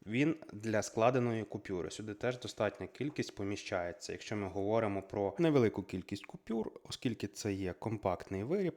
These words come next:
тому і, відповідно, в нього поміщається якийсь певний мінімум, який при носінні та використанні кожного дня не буде вас обтяжувати. Наступним відділом є прозорий відділ, це новинка. Тут використовується спеціальна тканина, яка має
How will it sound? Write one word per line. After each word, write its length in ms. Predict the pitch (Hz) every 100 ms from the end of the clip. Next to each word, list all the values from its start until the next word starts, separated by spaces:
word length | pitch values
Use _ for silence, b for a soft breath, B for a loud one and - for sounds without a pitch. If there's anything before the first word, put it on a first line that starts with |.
| -
тому 360 | - 131 190 185
і, 260 | 123 123
відповідно, 560 | 104 - - 117 143 117
в 60 | 101
нього 220 | 107 107
поміщається 680 | - 95 - 104 104 - 92
якийсь 240 | - -
певний 340 | - 92 90 92
мінімум, 440 | 139 185 170 127
який 280 | 107 - 95
при 200 | - 107
носінні 540 | 101 - 110 101 90
та 220 | - 92
використанні 680 | 85 - 82 80 - 90 85
кожного 460 | - 82 85 82 92
дня 200 | 175 185
не 80 | 107
буде 240 | - 120
вас 280 | 87 104 -
обтяжувати. 600 | - - 80 - - -
Наступним 640 | 95 101 - 123 190 185 113
відділом 500 | 131 135 135 135 113
є 360 | 101 110 104 - -
прозорий 520 | 123 117 135 107 95
відділ, 440 | 98 107 151 147 -
це 240 | - 113
новинка. 840 | 98 123 107 95 92 - 117 127 - -
Тут 220 | - 127
використовується 800 | 113 - 104 - 120 110 101 -
спеціальна 720 | - 98 - 110 104 98 98
тканина, 540 | 92 - 101 110 147 117
яка 600 | 101 - - 101 98 90
має 540 | 110 113 104 98 98